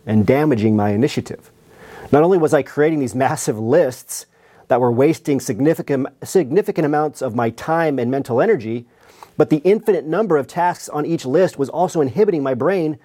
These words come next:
from deciding on which, uh, items to complete. Action items are ve-, uh, are rarely actionable. The greater the options you have, the fewer decisions you are likely to make. The same holds true for your to-do list, especially related to your job search.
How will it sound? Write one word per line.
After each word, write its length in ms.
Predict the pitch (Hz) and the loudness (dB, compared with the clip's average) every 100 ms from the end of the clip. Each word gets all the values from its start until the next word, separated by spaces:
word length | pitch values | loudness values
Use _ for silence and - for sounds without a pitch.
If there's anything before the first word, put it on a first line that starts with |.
| _ _ | _ _
from 180 | 160 | 0
deciding 540 | 156 139 - 208 196 156 | 0 0 0 2 2 0
on 220 | 165 151 | -2 -2
which, 380 | 143 190 - - _ _ _ _ _ _ - | -2 -2 -8 -16 _ _ _ _ _ _ 0
uh, 100 | 127 | 2
items 280 | 135 151 160 | 2 2 2
to 100 | - | 2
complete. 480 | 185 180 262 220 - _ _ _ _ _ _ _ _ - | 2 2 0 -2 -12 _ _ _ _ _ _ _ _ 0
Action 420 | 214 233 226 196 | 0 2 2 2
items 400 | 156 208 185 170 | 2 2 2 0
are 140 | 151 | -2
ve-, 280 | 131 147 160 | -2 0 -2
uh, 180 | 147 139 | -2 -2
are 160 | 139 139 | -2 0
rarely 340 | 175 202 151 | 0 0 0
actionable. 580 | 151 185 - 117 101 - _ _ - | -2 -4 -8 -8 -8 -16 _ _ -2
The 80 | |
greater 300 | 123 156 202 | 2 4 4
the 120 | 180 147 | 4 2
options 400 | 156 - 180 147 | 2 -2 -4 -2
you 80 | |
have, 380 | 127 139 180 175 | 0 0 -2 -4
the 80 | 139 | -10
fewer 560 | - - 208 247 156 135 | -10 -4 0 4 2 0
decisions 580 | 135 - 240 170 143 | -6 -4 -2 0 -2
you 80 | 135 | 2
are 80 | 147 | 2
likely 380 | 117 117 117 139 | 2 -2 -4 -2
to 100 | 156 | 0
make. 380 | 202 185 - _ _ _ _ - - | 0 -2 -6 _ _ _ _ -14 0
The 80 | 135 | 2
same 300 | 208 233 185 | 4 2 2
holds 380 | 180 190 147 | 2 2 0
true 340 | - 208 185 170 | -2 2 4 2
for 180 | - 151 | 0 -4
your 540 | 120 175 226 147 143 _ _ | 2 4 4 0 -8 _ _
to-do 300 | 139 123 123 | -6 -2 -2
list, 240 | 107 - | -4 -8
especially 420 | 120 202 196 160 | -4 -4 -2 -2
related 320 | 135 131 131 | 2 2 2
to 100 | - | 0
your 80 | 123 | -2
job 280 | 107 - - | 0 -2 -4
search. 320 | - - - | -12 -18 -20